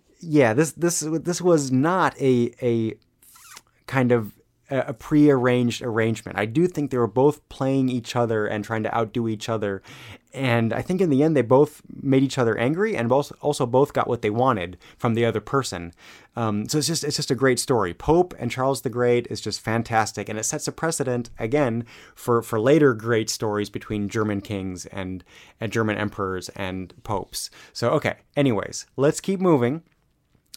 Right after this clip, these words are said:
Um, let's jump ahead a little bit. But seven seventy-four was another Saxon invasion year. And every time Charles would smash a pagan site, idol, something,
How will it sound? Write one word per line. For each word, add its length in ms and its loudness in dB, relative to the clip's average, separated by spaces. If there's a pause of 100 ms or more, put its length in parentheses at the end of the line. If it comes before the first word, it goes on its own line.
(100)
Um, 420 2 (720)
let's 300 4
jump 240 2
ahead 260 2
a 60 4
little 240 2
bit. 340 -2 (180)
But 160 -4
seven 260 2
seventy-four 540 2
was 120 2
another 440 0 (100)
Saxon 440 -2
invasion 480 0
year. 300 -4 (560)
And 500 0
every 240 -2
time 240 -4
Charles 360 -2
would 180 -4
smash 540 -2
a 100 -10
pagan 500 0
site, 640 -4
idol, 480 2
something, 520 -2